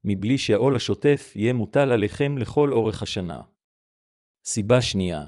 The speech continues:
ניהול משכורות. אמנם, ייתכן כי אתם מעסיקים מנהלי חשבונות או חשבי שכר שינפיקו את תלושי השכר לעובדים באופן עצמאי.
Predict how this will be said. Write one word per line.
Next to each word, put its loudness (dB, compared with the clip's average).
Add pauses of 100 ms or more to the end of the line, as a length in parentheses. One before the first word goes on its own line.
(260)
ניהול 0
משכורות. -4 (960)
אמנם, -2 (340)
ייתכן -2
כי 0
אתם 0
מעסיקים -2
מנהלי 2
חשבונות -2
או -2
חשבי -4
שכר -2
שינפיקו -2
את -4
תלושי -2
השכר -2
לעובדים 0
באופן 0
עצמאי. -8